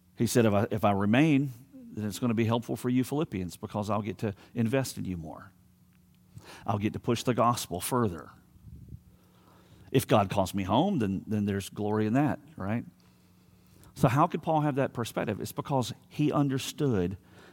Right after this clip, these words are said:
this principle in verse twenty-one, to live is Christ and to die is gain. Now, I want you to lock in for these next few minutes because we need to understand what does it mean for us to really say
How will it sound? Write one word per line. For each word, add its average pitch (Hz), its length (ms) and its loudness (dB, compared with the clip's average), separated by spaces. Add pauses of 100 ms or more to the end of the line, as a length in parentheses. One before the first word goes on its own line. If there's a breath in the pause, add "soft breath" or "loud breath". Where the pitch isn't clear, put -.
this 113 220 0
principle 135 460 -2
in 98 80 0
verse 107 180 -2
twenty-one, 98 640 -2 (300 soft breath)
to 131 120 0
live 110 320 2
is 135 160 -2
Christ 90 840 -6 (1000 soft breath)
and 120 140 0
to 123 80 2
die 98 340 2
is 98 180 -2
gain. 95 360 0
Now, 95 140 0
I 104 100 2
want 117 180 -2
you 135 60 -2
to 127 60 0
lock 117 260 2
in 113 140 0
for 98 80 -6
these 92 180 -8
next 101 300 -8
few 113 160 -2
minutes - 520 -4 (1000 soft breath)
because 104 320 2
we 107 120 2
need 127 140 6
to 131 100 4
understand 120 540 0
what 113 160 0
does 123 180 0
it 127 120 -2
mean 113 320 0
for 101 200 -2
us 92 180 -6
to - 140 -8
really 101 380 0
say 90 540 -2